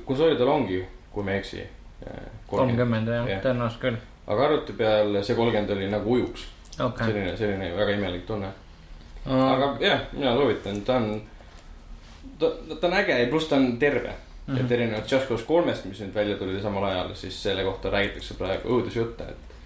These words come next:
Speaker 2: Jah.
Speaker 1: üks F P S ja seitseteist F P S ja mälu,
Speaker 2: Jah.
Speaker 1: mälu lekib ja ei tööta korralikult.
Speaker 2: No selle, selle juurde me vist jõuame paari hetke pärast.
Speaker 1: Jah.
Speaker 2: Aga sa oled, äh, üles kirjutanud ka, et sa mängisid Overwatchi betat, et
Speaker 1: Jah, ma sain selle beta võtme ja ma ei arvanud, et see mäng mulle meeldib.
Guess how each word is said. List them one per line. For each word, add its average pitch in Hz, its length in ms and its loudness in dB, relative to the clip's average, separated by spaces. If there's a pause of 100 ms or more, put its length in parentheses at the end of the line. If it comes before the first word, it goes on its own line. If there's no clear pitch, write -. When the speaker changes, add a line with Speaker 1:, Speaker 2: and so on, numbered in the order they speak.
(200)
Speaker 2:
Jah. 135 260 6
Speaker 1:
üks 123 200 -2
F 120 220 2
P 104 160 6
S - 180 -4
ja 98 60 -4
seitseteist 107 540 -2
F 107 220 0
P 104 160 4
S - 220 -6
ja 87 260 -4 (160)
mälu, 120 400 2
Speaker 2:
Jah. - 100 -2
Speaker 1:
mälu 120 240 4
lekib 107 480 -2
ja 90 140 -4 (100)
ei 101 80 -2
tööta - 280 0
korralikult. 92 500 -8
Speaker 2:
No 147 100 -4
selle, 156 340 4
selle 165 220 2
juurde 147 220 4
me 143 100 2
vist 143 180 0
jõuame 135 340 6
paari 139 200 6
hetke 131 200 0
pärast. 117 360 2
Speaker 1:
Jah. 170 240 4 (240)
Speaker 2:
Aga 151 260 6 (140)
sa 175 160 4
oled, 175 240 2
äh, 165 240 6
üles 170 200 6
kirjutanud 151 360 0
ka, 165 60 6
et 151 100 2
sa 156 80 -4
mängisid 151 420 2
Overwatchi 139 600 2
betat, 120 400 -4
et 139 160 -4
Speaker 1:
Jah, 180 160 4 (160)
ma 127 80 0
sain 139 260 4
selle 135 180 6
beta 151 280 4
võtme 110 360 0
ja 104 440 6
ma 143 480 4
ei 156 220 6
arvanud, 160 340 4
et 120 120 -6
see 135 120 0
mäng 135 160 4
mulle 120 160 6
meeldib. 95 280 0